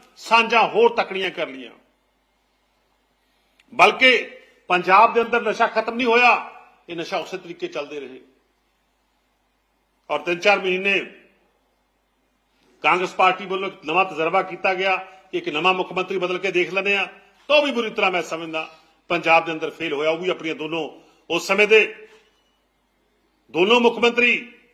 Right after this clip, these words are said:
کیپٹن امرندر سنگھ اور چرنجیت سنگھ چنی جی دونوں ہی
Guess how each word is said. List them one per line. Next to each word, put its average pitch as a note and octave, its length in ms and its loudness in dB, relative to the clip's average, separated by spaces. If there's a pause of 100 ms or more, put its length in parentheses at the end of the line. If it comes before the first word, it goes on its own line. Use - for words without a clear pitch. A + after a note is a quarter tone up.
کیپٹن G3 320 2
امرندر G#3 360 0
سنگھ B3+ 300 0 (340)
اور D#3 140 0
چرنجیت G3 380 0
سنگھ F#3+ 140 -8
چنی F3+ 260 -2
جی D#3+ 100 -10
دونوں A#3 320 2
ہی - 240 -2